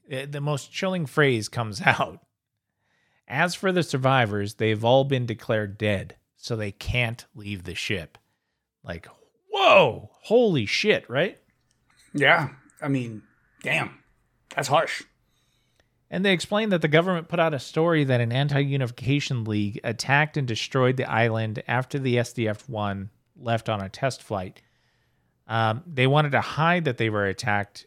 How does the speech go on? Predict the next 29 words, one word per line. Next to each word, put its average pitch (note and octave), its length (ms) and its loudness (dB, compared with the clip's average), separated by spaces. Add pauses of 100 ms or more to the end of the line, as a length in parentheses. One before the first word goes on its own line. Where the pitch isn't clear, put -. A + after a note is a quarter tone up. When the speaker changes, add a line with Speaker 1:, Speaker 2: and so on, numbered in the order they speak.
Speaker 1:
and G#2+ 160 -8
at G#2+ 160 -8
war A2 280 -2
with G2 160 -8
aliens, G2+ 580 -8 (160)
so - 220 -8
they A2 140 -6
can't D#3+ 460 -6
let D3 200 0
out C3 200 -2
people A#2+ 420 -6
who A2 180 -8
know G#2+ 200 -4
the G#2 140 -6
truth B2 600 -6 (320)
<laughs> - 360 -16
off C3+ 260 2
the A2+ 100 0
ship. - 680 -6 (140)
Speaker 2:
They C3+ 100 0
can't D#3 380 -6
let C3+ 180 -8
seventy F3 400 4
thousand C#3 380 0
people G#2+ 420 -8
who B2 140 -6
know C3+ 240 2
the A#2 100 -8
truth. - 560 -8